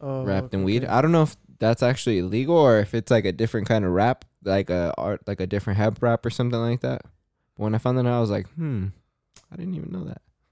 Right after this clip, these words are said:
Speaker 1: <laughs>
Speaker 2: Yeah, I wanna fucking, bro, the shop that we're gonna have, I wonder if they're gonna be able to, like, have, like, a dab room or anything like that. You think, like, dispensaries will be able to have, like, storefronts in the future, or, like,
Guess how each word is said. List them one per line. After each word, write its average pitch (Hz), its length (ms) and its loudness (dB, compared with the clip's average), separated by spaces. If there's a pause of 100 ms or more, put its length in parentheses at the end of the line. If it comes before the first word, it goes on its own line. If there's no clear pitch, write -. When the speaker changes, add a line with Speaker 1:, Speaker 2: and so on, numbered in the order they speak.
(120)
Speaker 1:
<laughs> 135 80 -14 (500)
Speaker 2:
Yeah, 107 100 -6
I - 20 -2
wanna 139 200 0
fucking, 120 420 -4
bro, 107 320 -2 (460)
the 110 100 -4
shop 117 320 0
that 131 100 0
we're 123 80 0
gonna 127 120 -2
have, 131 140 -2
I 110 60 0
wonder 110 220 0
if 117 80 -6
they're 113 100 -4
gonna 107 140 -4
be 101 140 -4
able 98 120 -2
to, 95 60 -4
like, 85 180 -4
have, 98 180 -2
like, 92 140 -4
a 80 60 -6
dab 98 400 0
room 104 200 4
or 101 60 2
anything 101 320 -2
like 101 200 -4
that. 101 160 0
You 117 120 0
think, 147 180 -4
like, 117 180 2
dispensaries 110 600 -4
will 95 140 -2
be 90 160 -2
able 101 160 -2
to 95 40 -2
have, 107 160 2
like, 82 180 -4
storefronts 117 580 0
in 123 80 0
the 120 60 0
future, 131 500 0
or, - 20 0
like, 95 260 -4